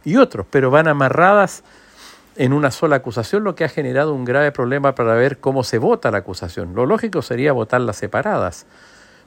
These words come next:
pero aparentemente la norma constitucional obliga a votarlas juntas.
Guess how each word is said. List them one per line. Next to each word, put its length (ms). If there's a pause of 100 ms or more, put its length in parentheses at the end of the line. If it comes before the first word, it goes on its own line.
pero 160
aparentemente 840
la 100
norma 360
constitucional 680
obliga 320
a 40
votarlas 400
juntas. 600